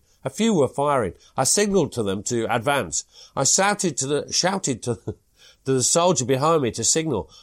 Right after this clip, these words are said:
but he shouted back, "I am shot," through the chest. I then perceived they were all hit. I took a rifle from one of the men with me and started in at the men on the cliff on my right, but could only fire slowly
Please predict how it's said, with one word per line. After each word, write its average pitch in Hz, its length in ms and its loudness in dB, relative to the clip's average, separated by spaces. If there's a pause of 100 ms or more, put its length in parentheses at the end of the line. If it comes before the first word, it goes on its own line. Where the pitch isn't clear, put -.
(100)
but 120 100 -8
he 139 100 2
shouted 139 520 0
back, 175 420 0 (360)
"I 127 220 4
am 117 180 0
shot," 117 640 0
through 117 260 -6
the 95 100 -6
chest. - 540 -6 (340)
I 127 60 -4
then 180 220 0
perceived 143 480 0
they 127 140 0
were 160 160 4
all 240 400 6
hit. 240 480 0 (440)
I 131 100 0
took - 180 -2
a 170 80 4
rifle 160 360 2
from 127 160 -4
one 143 180 2
of 120 80 0
the 123 80 0
men 135 200 2
with 139 220 0
me 104 180 -2 (240)
and 120 120 -4
started 170 520 2
in 151 160 2
at 101 120 0
the 107 100 -2
men 127 240 2
on 120 80 0
the 117 100 -2
cliff 127 300 -2
on 117 80 -2
my 117 140 0
right, 117 320 2 (240)
but - 120 -6
could 135 120 -2
only 185 260 4
fire 170 320 0
slowly 180 580 2